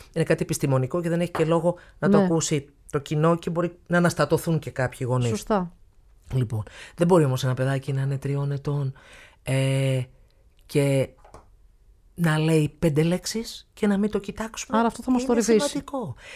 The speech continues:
Speaker 1: Και δεν υπάρχει ο κανόνας των τριών, αυτό που πολλοί γονείς, ε, έρχονται και λέω, «Γιατί μου ήρθατε τώρα,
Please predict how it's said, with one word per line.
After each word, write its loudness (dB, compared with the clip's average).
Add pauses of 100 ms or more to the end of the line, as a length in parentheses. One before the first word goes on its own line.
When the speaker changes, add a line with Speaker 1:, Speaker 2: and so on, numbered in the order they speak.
Speaker 1:
Και 2
δεν 4
υπάρχει 0
ο 0
κανόνας -2
των -6
τριών, 0
αυτό -8
που -10
πολλοί -4
γονείς, -2
ε, -6
έρχονται -6 (360)
και -20
λέω, -4
«Γιατί -8
μου -8
ήρθατε -6
τώρα, -10